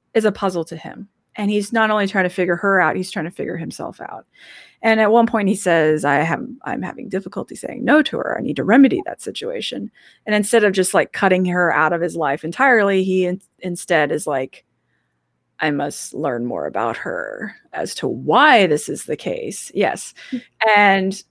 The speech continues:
Speaker 1: thus solve the mystery that is this young woman and why I feel the way I do about her. Um,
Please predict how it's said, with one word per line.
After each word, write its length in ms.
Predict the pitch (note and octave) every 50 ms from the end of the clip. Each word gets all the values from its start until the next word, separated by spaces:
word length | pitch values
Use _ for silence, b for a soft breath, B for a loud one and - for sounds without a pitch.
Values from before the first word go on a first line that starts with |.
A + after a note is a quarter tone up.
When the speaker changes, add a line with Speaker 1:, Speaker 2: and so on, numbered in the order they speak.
| _ _ _ _ - F#3+ E3 - _ _ _ _ -
Speaker 1:
thus 680 | F#3+ G3 F#3+ G#3 G3+ F#3+ F#3 F3+ - - - - - - -
solve 800 | - - - - A#3+ B3 C4 B3+ A3 F#3+ F3+ E3 D#3 D#3 D#3+ G3
the 80 | E3
mystery 580 | E3 D#3+ D3+ D#3+ - - - - - G2 B2 B2
that 200 | A#2 A#2+ A2+ A2 A#2
is 420 | A2+ G2 F#2 F#2 F#2+ - - - -
this 260 | - F2 - - -
young 220 | - - F#2 G2 G3
woman 400 | A2 A#2 A#2 C3+ - D3+ D#3+ -
and 160 | - D3 B2+ A#2+
why 300 | D#3+ D#3+ D3+ D3 D3 D3
I 140 | - -
feel 220 | F#3+ - - - -
the 80 | -
way 160 | G2+ F2 - B2+
I 60 | -
do 180 | F#3 A3 G#3+
about 240 | F3+ - - G2 -
her. 260 | A#1 - - F#3+ G3+ _ _ _ _ _ -
Um, 540 | G3+ G3 F3 E3 D#3 D3 D#3+ D#3+ E3+ F#3+